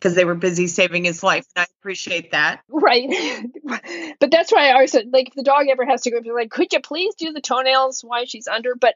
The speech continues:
Speaker 2: when we're in for an emergency surgery, we're not like, "Oh, and by the way, would you mind doing some husbandry so that if he dies, he looks good?"
Speaker 1: So it's funny 'cause Stephanie's like, "Yeah, I do it anyway."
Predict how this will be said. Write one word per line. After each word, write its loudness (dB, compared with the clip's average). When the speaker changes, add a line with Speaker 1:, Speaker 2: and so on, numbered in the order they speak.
Speaker 2:
when -2
we're -4
in -6
for -4
an 2
emergency 0
surgery, -2
we're -2
not 4
like, 2
"Oh, 2
and -4
by 0
the -6
way, 0
would -12
you -16
mind -8
doing -14
some -6
husbandry -4
so 0
that 0
if -2
he -4
dies, 2
he -16
looks -2
good?" -8
Speaker 1:
So -4
it's -12
funny -2
'cause -8
Stephanie's -4
like, -6
"Yeah, -2
I 0
do -8
it -6
anyway." -8